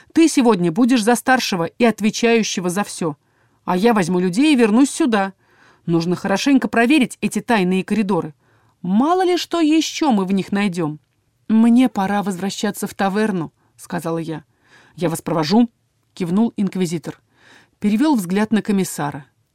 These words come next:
«Потом присоединюсь к вам». Возвращались мы тем же путём. Впереди шёл Рошрик с Хьютом. Они что-то обсуждали о делах комиссариата. Позади Айк и я за ним.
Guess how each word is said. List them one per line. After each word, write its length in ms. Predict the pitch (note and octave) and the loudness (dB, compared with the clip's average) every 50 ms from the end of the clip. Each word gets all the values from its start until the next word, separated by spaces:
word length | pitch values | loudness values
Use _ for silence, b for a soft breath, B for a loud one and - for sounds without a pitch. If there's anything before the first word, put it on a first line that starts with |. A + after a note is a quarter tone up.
| _ - | _ -4
«Потом 500 | - E3 - - - A3 A#3+ B3 B3 - _ _ _ _ _ _ _ - | -2 -2 -2 2 2 4 4 4 2 0 _ _ _ _ _ _ _ -4
присоединюсь 800 | - F3 E3 - - E3+ D#3 E3 D#3+ D#3+ F3+ F#3+ - - - _ _ - | 0 0 0 0 0 0 2 2 2 2 0 -2 -4 -8 -16 _ _ -10
к 80 | - | -6
вам». 280 | E3+ E3 D#3+ D3 C#3 C3+ _ _ _ _ _ _ _ _ _ _ _ _ _ _ _ _ _ - | -4 -4 -2 -4 -4 -8 _ _ _ _ _ _ _ _ _ _ _ _ _ _ _ _ _ -4
Возвращались 840 | - G3+ A3 A3+ G3+ A#3+ B3+ C4+ - - E4+ F#4 D#4+ D4+ B3 - - | 2 4 6 6 6 6 4 4 4 4 4 6 6 6 4 4 4
мы 260 | A3+ A#3+ C#4+ D#4+ D4+ | 6 8 8 8 6
тем 300 | - - B3+ B3+ B3 A#3 | 6 4 4 6 6 6
же 100 | F#3+ A3+ | 4 2
путём. 520 | - - G#3+ - - - E3+ D3 C#3+ D#3 - _ _ _ _ _ _ _ _ _ _ | 2 2 -2 0 0 0 0 0 0 -4 -8 _ _ _ _ _ _ _ _ _ _
Впереди 440 | - - - B3+ C4+ C4+ B3+ F4+ F4 | -8 2 4 6 6 8 6 6 4
шёл 380 | - - B3 A3+ G#3+ - _ _ - | 4 4 4 4 4 2 _ _ -4
Рошрик 580 | - G3+ G#3+ G#3+ G#3+ - - B3+ C#4 - - - | 0 4 4 4 4 4 2 0 0 0 -4 -12
с 80 | - | -8
Хьютом. 520 | - - A3 F#3 F3+ D#3+ - - D3 C3+ - _ _ _ _ _ _ _ _ _ _ - | -2 0 0 0 0 -2 -4 -4 -6 -6 -6 _ _ _ _ _ _ _ _ _ _ 0
Они 240 | G#3 C4 C#4+ E4+ F#4+ | 4 6 8 8 6
что-то 280 | - - C4+ A#3 - A3 | 6 4 2 4 4 2
обсуждали 720 | G3 - - A3 F#3 D#3+ E3 G#3 A#3+ C4+ C4+ A3+ - - | 2 2 0 -2 -2 0 0 2 2 4 4 2 2 0
о 80 | - F#3 | -4 -6
делах 380 | E3+ F#3 F#3 G3 G3 F#3+ - | -4 -2 -2 -2 -2 -4 -2
комиссариата. 720 | - G3+ F#3+ F3+ - - F#3+ F#3 E3+ D3+ D3 _ - - _ _ _ _ _ _ _ | -2 -2 -2 -2 -2 -2 -2 -2 -2 -2 -4 _ -14 -20 _ _ _ _ _ _ _
Позади 440 | - G#3 G3 A#3 A#3+ A#3 D4 F4 - - | -2 2 4 4 6 6 6 4 4 4
Айк 460 | - - F#3+ A3 C4+ - - - - _ _ - | 2 2 2 2 0 0 -4 -14 -16 _ _ 4
и 60 | D4 | 4
я 260 | D4+ A#3+ G3+ G3 E3+ | 4 6 6 4 2
за 140 | D#3+ E3+ D#3 | 2 0 0
ним. 260 | D#3 D3+ D3 C#3+ D#3+ | 0 0 -2 -4 -8